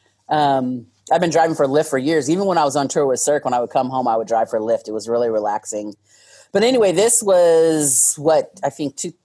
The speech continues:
thousand seventeen going into eighteen. And I picked up this couple from Puyallup,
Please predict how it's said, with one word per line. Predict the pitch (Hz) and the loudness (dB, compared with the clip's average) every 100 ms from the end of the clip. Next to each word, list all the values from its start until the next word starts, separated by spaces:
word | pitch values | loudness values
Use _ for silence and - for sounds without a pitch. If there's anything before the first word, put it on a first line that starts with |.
| _ | _
thousand | 170 151 139 147 139 135 | 0 2 0 -2 -2 -2
seventeen | 170 151 143 147 | -2 -2 -4 -6
going | 139 135 | -4 -6
into | 131 120 - 127 123 - | -8 -14 -10 -10 -10 -6
eighteen. | 165 - 190 180 175 170 - - - - _ _ - | -6 -6 -12 -10 -10 -12 -16 -20 -20 -20 _ _ -2
And | 190 185 175 175 156 - | 2 2 2 0 -4 -2
I | 160 | -2
picked | 175 226 233 | 0 -4 -4
up | 196 | -6
this | 180 | -8
couple | - 196 180 160 | -2 -2 2 0
from | 165 170 156 151 | 0 0 0 0
Puyallup, | - 175 139 123 151 - | -2 2 4 4 0 -2